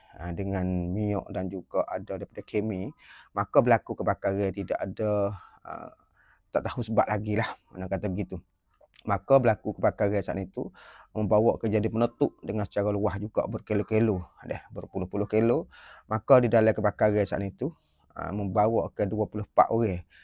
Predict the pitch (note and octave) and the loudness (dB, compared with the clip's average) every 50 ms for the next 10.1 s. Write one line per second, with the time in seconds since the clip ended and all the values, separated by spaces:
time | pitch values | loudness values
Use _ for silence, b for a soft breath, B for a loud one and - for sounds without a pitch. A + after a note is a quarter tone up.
0 | b b b b - G#2 G2+ G2+ F#2+ - G2+ G2 G2 F#2+ G#2 A2 G#2 E2+ F#2 G2 | b b b b -2 0 0 0 2 4 2 2 2 2 0 2 2 4 4 2
1 | G2 G#2+ G#2+ G#2 - G2+ - _ A2+ A2 G#2 G2+ A2+ G#2 F2+ F2+ A#2+ C#3 - _ | 2 0 -4 -4 -6 -10 -8 _ -4 -2 -2 -2 -2 -2 -2 -2 -4 -8 -12 _
2 | _ - E2 E2 E2+ F2+ F2+ G2+ F2+ - G2+ G2 G2+ G2+ F#2+ F#2 F#2 C#2+ F2+ F#2 | _ -10 -6 -4 -4 -4 -4 -6 -4 -2 -2 0 0 0 -2 -4 -6 -6 -8 -8
3 | F#2 - C3+ D3 E3+ b b b b - A2 G#2+ G#2 G2+ G2 F#2+ F#2+ F#2 G#2 F#2+ | -6 -4 -6 -6 -6 b b b b -4 -2 -2 -2 0 -2 -2 -2 -2 -2 -4
4 | G2+ G#2+ A2 A2 G2 G2 G2+ G2 - F#2+ F2+ - _ - - - F2+ F2 F2 F2+ | -2 -2 -4 -4 -4 -4 -6 -6 -6 -10 -12 -6 _ -8 -6 -6 -10 -10 -10 -12
5 | E2+ D#2+ - - A#2 _ G#2+ G2 F#2+ - F#2+ F2+ F2+ E2+ - - F2+ E2 - F2 | -12 -16 -18 -20 -12 _ -6 -6 -4 -4 -4 -6 -6 -8 -8 -10 -12 -10 -10 -12
6 | F2 - F#2+ G2 A#2 C3 D3+ F3+ F#3 B B B B B B B - G#2 G2+ G2 | -6 -4 -4 -2 0 -2 -2 -4 -6 B B B B B B B -2 -2 -2 -2
7 | G2 F#2+ F#2+ - G2 G2 G2+ G2+ F#2+ F#2 F#2+ F#2+ F2+ - - G2 F#2 F2+ F2+ F#2 | -2 -4 -2 -2 -2 0 0 0 0 -2 -2 -2 -4 -6 -6 -4 -2 -2 -2 -2
8 | F#2 F#2+ G#2+ G#2 A2 G#2 F#2+ F#2 F#2 F2 F#2 F#2 G2 F2+ F2+ E2 - D#2+ - - | -2 -2 -2 -2 0 -2 -2 -2 -2 -4 -4 -4 -4 -8 -8 -8 -8 -10 -10 -8
9 | G#2 F#2 - _ - F#2 F2 F#2 F2 E2+ - - - F#2 D2+ - - G2 G2+ A#2 | -12 -12 -10 _ -8 -6 -6 -6 -8 -10 -8 -6 -6 -6 -6 -2 -2 0 2 2
10 | C3 C3 | 0 0